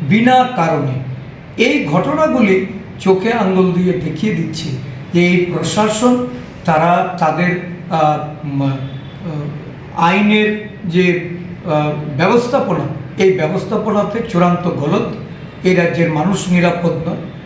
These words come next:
এই রাজ্যের লনেসনেস অবস্থাটা, এটা,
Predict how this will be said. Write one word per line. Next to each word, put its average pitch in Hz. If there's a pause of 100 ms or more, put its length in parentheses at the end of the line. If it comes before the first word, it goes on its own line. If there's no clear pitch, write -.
(140)
এই 170
রাজ্যের 170 (280)
লনেসনেস 185
অবস্থাটা, 202 (380)
এটা, 165